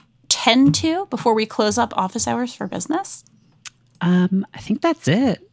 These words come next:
Speaker 1: <sighs> Amazing.
Speaker 2: Good.
Speaker 1: Well, yeah. Well, it's been a week. Even though it was a short week for me, it's been a week. So, yeah,
Speaker 2: Yeah.
Speaker 1: here we are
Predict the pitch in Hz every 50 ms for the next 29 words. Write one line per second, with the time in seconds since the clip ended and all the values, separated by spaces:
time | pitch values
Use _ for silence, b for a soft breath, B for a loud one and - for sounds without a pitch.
0 | _ b b b b b b b b b b b b _ _ _ _ _ _ _
1 | _ _ _ _ _ - - - 294 262 - - - - - - 214 214 214 233
2 | 208 220 - 165 202 208 156 - - - _ - 254 262 277 302 - - _ _
3 | _ _ _ _ _ _ _ - 220 226 233 - - 285 220 151 - - - 208
4 | - _ _ - 269 339 311 - _ - 294 285 - - 392 453 480 370 285 320
5 | 226 - - - - - - - 233 269 330 370 359 - 247 262 247 - - 247
6 | 294 - 233 196 - - - 196 202 226 208 165 170 - - - - 233 269 -
7 | - - - - 254 311 277 - - 196 233 - - - - _ _ - - -
8 | 185 180 180 - - _ - - - 247 247 160 151 156 151 156 156 151 143 139
9 | 226 226 226 214 214 247 - - -